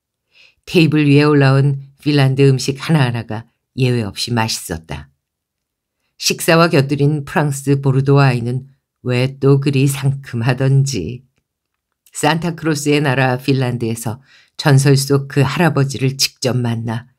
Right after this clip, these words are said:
선물로 음식 대접을 받는 기분이 들었다. 거실 장작 난로 앞으로 자리를 옮긴 우리 세 명은 에이노가 딴 보드카 한 병을 나눠 마셨다.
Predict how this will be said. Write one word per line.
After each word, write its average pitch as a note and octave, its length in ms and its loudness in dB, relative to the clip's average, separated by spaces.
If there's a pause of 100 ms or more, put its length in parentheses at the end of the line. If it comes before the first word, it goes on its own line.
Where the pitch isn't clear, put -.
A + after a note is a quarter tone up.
(180)
선물로 B2 720 -2 (280)
음식 C3+ 420 4
대접을 A#2+ 460 -2
받는 A#2 380 -6
기분이 A2 480 -8
들었다. A2 560 -6 (1200)
거실 E3+ 420 2
장작 D#3 500 0
난로 B2+ 360 -2
앞으로 C3 360 -2
자리를 B2+ 400 -4
옮긴 B2+ 380 -2
우리 B2+ 280 -4
세 B2+ 240 -4
명은 A#2 440 -6 (440)
에이노가 C#3+ 520 2
딴 C#3 280 2
보드카 C#3 420 0
한 A#2 180 -2
병을 A#2 480 -4
나눠 A2+ 280 -2
마셨다. A2 680 -10